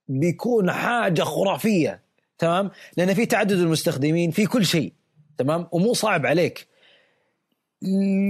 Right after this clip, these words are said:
يعني خلاص خلي ال آي أو إس على الآيفون وال-، وبس، يعني يكتفي.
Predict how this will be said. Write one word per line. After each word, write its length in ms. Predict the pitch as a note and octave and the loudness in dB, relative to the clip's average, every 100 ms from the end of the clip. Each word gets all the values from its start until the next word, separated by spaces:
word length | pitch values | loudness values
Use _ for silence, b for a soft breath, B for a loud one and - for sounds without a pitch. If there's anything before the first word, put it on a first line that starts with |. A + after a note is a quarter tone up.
| G#3 - _ | -2 -6 _
يعني 260 | G#3+ F#3+ B3 | 0 2 2
خلاص 360 | G3 E4+ E4 - | 2 0 0 0
خلي 180 | D4 D#4 | 0 2
ال 80 | C#4 | 2
آي 200 | C#4 D4 | 4 2
أو 60 | |
إس 200 | D4+ - | 0 0
على 140 | G3 A3+ | 0 2
الآيفون 600 | B3+ C#4+ B3 G#3 G#3 G3+ | 2 2 2 0 0 0
وال-، 800 | G3+ G3 G3+ G3+ F#3+ F#3+ - - | 0 0 0 -2 -2 -2 -2 -2
وبس، 680 | G3 C4 - - - - - | 0 0 0 -4 -8 -10 -6
يعني 260 | D3 D#3+ | -2 0
يكتفي. 540 | G3+ B3 - F#3 B2 | 0 0 0 0 0